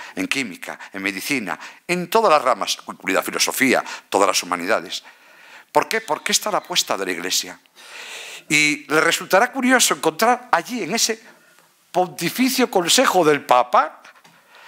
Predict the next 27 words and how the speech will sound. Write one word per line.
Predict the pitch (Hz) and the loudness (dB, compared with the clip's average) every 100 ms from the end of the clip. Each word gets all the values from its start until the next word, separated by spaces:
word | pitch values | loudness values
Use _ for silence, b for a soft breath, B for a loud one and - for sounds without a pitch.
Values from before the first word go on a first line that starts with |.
| B B | B B
a | - | 0
personas | - - 185 - | 2 2 2 -4
que | |
incluso | - 165 - | -6 -2 -2
no | 160 | 0
tienen | 156 147 139 | 0 0 2
nada | 139 139 | 2 0
que | 123 | -2
ver | 151 | 0
con | 135 | 0
la | 113 | 0
fe | 127 | 0
cristiana, | - - - 85 82 - B B B | 0 -2 0 -2 -2 -12 B B B
donde | 107 113 | -2 0
podrá | 110 135 | 2 2
encontrar | 147 156 123 156 151 151 | 2 -2 -2 0 0 0
no | 170 | 0
solo | 196 165 | 2 2
a | 143 | 2
los | 131 | 2
padres | 165 156 139 127 - - B - | 4 4 4 0 -2 -8 B -4
como | 131 113 | 2 4
Bohr | 113 170 120 | 6 6 6
o | 120 | 2
Heisenberg, | 165 151 120 92 90 - _ b b b b | 0 -2 -10 -8 -8 -8 _ b b b b
los | 117 - | -8 -2
padres | 156 147 110 98 - - | 2 2 0 -4 -2 -4